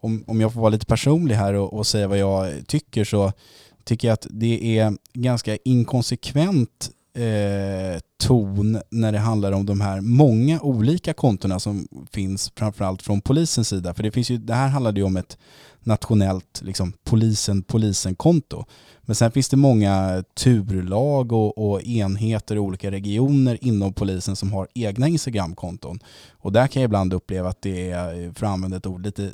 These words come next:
sliriga formuleringar och, och annat som jag inte känner mig så bekväm med, eftersom det ändå trots allt är företrädare för polisen som, som skriver de här grejerna.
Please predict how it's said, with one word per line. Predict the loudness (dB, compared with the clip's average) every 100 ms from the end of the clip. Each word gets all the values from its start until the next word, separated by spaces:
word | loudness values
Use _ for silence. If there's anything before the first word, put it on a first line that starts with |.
| -6
sliriga | -2 -2 0 0 0 0
formuleringar | 0 2 2 2 2 2 2 2
och, | 0 -2 -4
och | -2
annat | -2 -4 -6
som | -2 0
jag | 0 0
inte | -2 -4 -6
känner | -6 -6
mig | -6
så | -4 -6
bekväm | -6 -6 -2 -2 -2
med, | -4 -6
eftersom | -4 -4
det | -4
ändå | -4 -6
trots | -8 -6
allt | -8 -8
är | -10
företrädare | -2 -2 -2 -2 -4
för | -2
polisen | 0 2 2 0 -4 -4
som, | -4 -6
som | -4 -4
skriver | -4 -4 -4 -8
de | -10
här | -12
grejerna. | -16 -18 -20